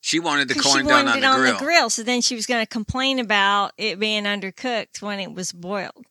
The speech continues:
Speaker 2: Nobody else said anything. You know what I
Speaker 1: I,
Speaker 2: mean?
Speaker 1: I'm assuming.
Speaker 2: If you don't like it, just don't eat it.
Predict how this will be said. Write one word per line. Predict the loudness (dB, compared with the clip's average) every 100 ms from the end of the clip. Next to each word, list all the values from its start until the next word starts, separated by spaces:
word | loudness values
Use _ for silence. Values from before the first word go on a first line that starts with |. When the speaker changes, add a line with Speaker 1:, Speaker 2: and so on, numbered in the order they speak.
| _ -6
Speaker 2:
Nobody | -4 -4 -4
else | -4 -4
said | -6 -4 -6
anything. | -6 -10 -12 -14 -12 -14 -18 _ _ _ _ _
You | 2 4
know | 6
what | 4
I | 4
Speaker 1:
I, | 6 6
Speaker 2:
mean? | 4 2
Speaker 1:
I'm | 2 4
assuming. | 2 2 0 -2 -6 -10 -12
Speaker 2:
If | -8
you | -4
don't | 0 0 2
like | 0 0 -4
it, | -6
just | -6 -6
don't | -4 -4 -4
eat | -8 -6
it. | -6